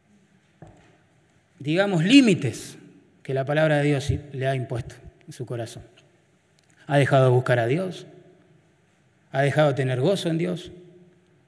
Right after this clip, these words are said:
Entonces tiene que buscar un ídolo que aporte algo de satisfacción a su alma. Y entre tantas ofertas de ídolos que hay hoy, y siempre hubo, quizás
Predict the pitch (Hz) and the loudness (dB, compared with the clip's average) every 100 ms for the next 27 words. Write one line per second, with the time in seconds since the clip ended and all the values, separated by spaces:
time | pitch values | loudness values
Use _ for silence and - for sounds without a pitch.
0 | _ _ _ - 139 156 151 160 160 147 | _ _ _ -12 -6 -4 0 0 0 0
1 | 170 156 156 202 160 165 160 - - - | 2 4 6 6 8 6 2 -6 -14 -16
2 | - - _ _ - 131 123 196 180 175 | -20 -20 _ _ -8 -6 0 0 2 2
3 | 165 151 147 143 139 139 190 170 147 175 | 2 0 -2 -4 -4 -4 -4 -4 -4 -6
4 | 151 147 - - - 151 160 165 160 277 | -4 -6 -10 -16 -2 2 2 2 4 4
5 | 220 202 190 226 214 180 156 156 175 143 | 6 6 6 8 6 8 6 8 6 6
6 | 135 - 147 143 135 - - - - 156 | 4 4 6 6 2 -6 -16 -12 -2 0
7 | 135 143 - - - - _ _ _ _ | 0 -4 -16 -20 -20 -20 _ _ _ _
8 | 120 - 143 127 135 120 127 - - - | -12 -6 -6 -4 -6 -6 -10 -14 -20 -20
9 | - _ _ _ _ _ _ _ _ _ | -20 _ _ _ _ _ _ _ _ _
10 | _ - 120 - 143 139 | _ -14 -10 -2 -2 -2